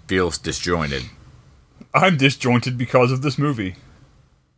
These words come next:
Speaker 1: And is this, uh, is this when we cut back to evil Neil Breen and his girlfriend?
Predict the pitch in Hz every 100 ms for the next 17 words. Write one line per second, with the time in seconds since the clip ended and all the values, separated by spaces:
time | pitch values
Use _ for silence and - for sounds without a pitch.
0 | _ _ _ _ _ _ _ _ _ _
1 | _ _ _ _ _ _ _ _ - 110
2 | 110 - 151 160 - 143 127 107 95 82
3 | 67 58 50 50 78 107 135 - 170 165
4 | - - 131 135 135 139 - - 135 131
5 | 123 104 - 117 127 131 131 120 117 117
6 | 123 117 107 95 87 101 120 123 139 139
7 | 123